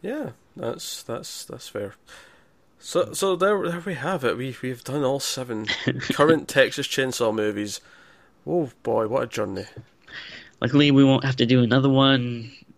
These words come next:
Speaker 2: for, oh, I don't know, a few weeks. <laughs>
Speaker 1: A few weeks. That's what to do, though, so this will be a, an interesting experience going into this one as a, as a new movie.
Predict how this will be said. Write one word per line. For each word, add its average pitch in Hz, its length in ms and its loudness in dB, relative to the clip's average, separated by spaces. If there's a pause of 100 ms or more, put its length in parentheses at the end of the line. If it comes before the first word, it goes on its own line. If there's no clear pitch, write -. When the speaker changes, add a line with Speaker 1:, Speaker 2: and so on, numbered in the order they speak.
(140)
Speaker 2:
for, 120 600 4 (720)
oh, 131 340 4 (320)
I - 60 -8
don't 104 100 -2
know, 104 60 -2
a - 280 -10
few 117 160 -2
weeks. 113 360 0
<laughs> - 60 2 (140)
Speaker 1:
A - 480 -12
few 160 140 -4
weeks. - 320 -10 (240)
That's 214 160 2
what 214 140 6
to 170 80 -2
do, 175 180 6
though, 117 160 2
so 143 140 -2
this - 80 -8
will 143 80 -2
be 127 80 2
a, 117 140 4
an 110 120 -2
interesting 113 460 -4
experience 101 640 -4 (280)
going 117 160 -2
into 90 140 -2
this 107 160 -4
one 107 160 -2
as 101 120 -6
a, 101 200 -2
as 98 120 -4
a 101 60 -4
new 104 360 -4
movie. 104 360 -4